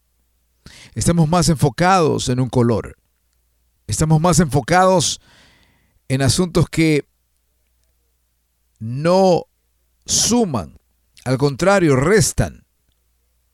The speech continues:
Y eso es lo que estamos experimentando hoy por hoy,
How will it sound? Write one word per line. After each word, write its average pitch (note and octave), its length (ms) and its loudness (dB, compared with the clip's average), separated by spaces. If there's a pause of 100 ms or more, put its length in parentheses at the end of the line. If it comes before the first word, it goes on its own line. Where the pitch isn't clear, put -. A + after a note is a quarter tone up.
(1600)
Y D#3 200 0
eso F#3 280 2
es D3+ 60 4
lo D#3+ 100 0
que - 80 -8
estamos E3 380 -2
experimentando D3 880 0
hoy D#3 220 2
por D3+ 220 2
hoy, F#3+ 320 2